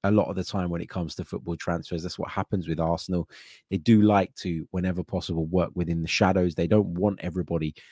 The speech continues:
to know what it is they're trying to do. There's a pressure that comes with that. And, um, and obviously, the more public it is, the more, uh, I guess, powerful the club that are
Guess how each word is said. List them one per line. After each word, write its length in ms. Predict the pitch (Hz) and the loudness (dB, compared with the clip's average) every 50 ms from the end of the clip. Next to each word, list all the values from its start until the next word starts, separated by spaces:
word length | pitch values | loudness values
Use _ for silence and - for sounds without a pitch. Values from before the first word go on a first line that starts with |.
| - _ _ _ - | -20 _ _ _ -6
to 100 | - 101 | -2 0
know 180 | 95 90 90 85 | 2 2 2 0
what 220 | 80 90 95 90 | 2 2 2 0
it 80 | 87 - | 0 -2
is 120 | - 90 78 | -6 -6 -4
they're 160 | - 85 78 | -4 -4 -4
trying 300 | - - - 87 82 80 | -4 -6 -6 -6 -6 -6
to 120 | - - | -10 -12
do. 160 | 78 - 98 98 | -4 -2 0 0
There's 200 | 87 85 76 82 | 0 0 -2 -4
a 60 | - | -6
pressure 400 | - - - 110 107 - - 104 | -2 6 8 8 8 8 4 2
that 200 | 82 92 - - | 2 2 -2 0
comes 300 | - 110 110 110 98 104 | 2 4 6 6 6 6
with 120 | 107 95 - | 4 6 8
that. 200 | 113 113 117 - _ _ - - - - _ _ _ _ _ _ | 8 8 8 6 _ _ -20 -20 -20 -20 _ _ _ _ _ _
And, 400 | - 92 92 90 90 92 92 80 | -2 0 0 0 0 0 0 0
um, 420 | 98 92 90 90 85 87 85 82 - _ - | 0 0 0 0 0 -2 -4 -6 -8 _ -4
and 120 | 87 90 98 | -2 0 0
obviously, 300 | 95 90 92 - - 95 | 0 0 -2 -2 -2 0
the 100 | 82 92 | 2 4
more 200 | 95 92 87 - | 4 2 2 2
public 460 | - - 139 131 123 117 107 - - | 8 8 8 10 8 6 4 4 0
it 80 | - - | -2 0
is, 320 | 104 101 98 90 82 - - - - - _ _ _ _ | 2 2 2 2 0 -4 -10 -18 -20 -20 _ _ _ _
the 80 | - 95 | -2 0
more, 380 | 95 95 98 95 92 90 82 - _ _ _ _ _ _ _ _ _ _ _ _ _ _ _ _ _ _ _ - - | 2 2 2 2 2 0 -2 -4 _ _ _ _ _ _ _ _ _ _ _ _ _ _ _ _ _ _ _ -12 -4
uh, 280 | - 90 85 87 87 - - | 0 0 2 2 2 0 -2
I 60 | - | 0
guess, 240 | - 147 147 - - - _ _ _ _ - | 2 2 2 2 0 -8 _ _ _ _ -4
powerful 580 | - - 113 120 135 127 117 - - 101 95 | 2 8 10 10 10 10 8 6 2 -2 -2
the 120 | 87 92 92 | -2 -2 -4
club 340 | - - 117 104 95 85 82 | 0 2 2 4 4 2 -2
that 160 | 92 - - | -4 -4 -4
are 180 | - 90 85 | -4 -8 -8